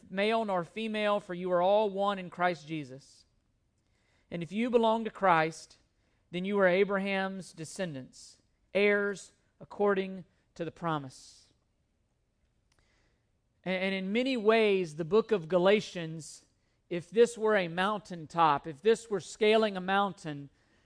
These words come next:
today would be the peak. What we see here in verses twenty-six through twenty-nine would be the,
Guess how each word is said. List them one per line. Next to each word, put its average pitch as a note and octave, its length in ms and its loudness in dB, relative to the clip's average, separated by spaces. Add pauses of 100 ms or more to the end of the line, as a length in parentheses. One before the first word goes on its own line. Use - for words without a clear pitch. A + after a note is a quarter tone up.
today G#3 440 2
would G3 160 0
be G3 100 -2
the E3 100 -4
peak. E3+ 460 -10 (1800)
What G#3+ 280 0
we A#3+ 100 -2
see B3 280 -2
here A3+ 200 4
in G3 120 -4
verses G#3+ 420 0
twenty-six A3+ 680 -4
through G3+ 180 -8
twenty-nine G3+ 800 -2
would E3+ 180 -6
be G3 160 0
the, E3+ 240 0